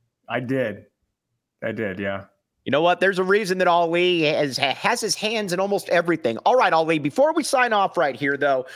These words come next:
Speaker 2: we gotta talk about you and Justin kill it every morning, Monday through Friday, seven to nine on E S P N fourteen ninety, E S P N Tucson.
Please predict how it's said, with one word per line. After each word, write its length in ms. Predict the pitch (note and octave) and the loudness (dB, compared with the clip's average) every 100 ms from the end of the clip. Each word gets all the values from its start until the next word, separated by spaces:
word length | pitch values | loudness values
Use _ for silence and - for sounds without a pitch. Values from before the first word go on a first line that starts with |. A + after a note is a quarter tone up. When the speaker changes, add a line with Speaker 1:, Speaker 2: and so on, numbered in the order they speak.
| - | -8
Speaker 2:
we 80 | C#3+ | 0
gotta 220 | G#3+ C#4+ | 0 2
talk 240 | B3 A3+ | 2 2
about 260 | G3 G3 - | 2 0 2
you 180 | F#3 D#4+ | 0 0
and 100 | A#3+ | 0
Justin 500 | A3+ A3 - G3+ F3+ | 0 0 0 -4 -4
kill 300 | - C4+ C#4+ | -2 0 0
it 100 | A3+ - | 0 0
every 300 | C4 D#4 C#4+ | 2 0 0
morning, 440 | A#3+ G#3+ G3+ G3 | 2 2 0 -4
Monday 300 | F3 A3+ B3+ B3+ | -2 0 0 0
through 160 | G#3+ G3+ | -2 -2
Friday, 440 | F3 E3 E3 D#3 | 0 2 2 -2
seven 320 | - G3 A#3+ | -2 -2 0
to 80 | A#3 | -2
nine 420 | G3 F#3 F#3 F3+ - - - | 2 2 2 -2 -10 -14 -2
on 240 | D3+ D#3+ | 0 0
E 160 | G#3+ A#3 | 0 0
S 120 | - | 0
P 200 | - G3+ | -2 -2
N 100 | F#3 | -2
fourteen 440 | - G3+ G3 G3+ | 0 0 0 -4
ninety, 380 | F3+ E3 D#3 D#3 | 0 0 0 -2
E 40 | F3+ | -2
S 80 | |
P 140 | - F#3+ | 0 -2
N 100 | F3 | -2
Tucson. 580 | - E3+ - E3+ E3+ | -4 -6 -2 0 0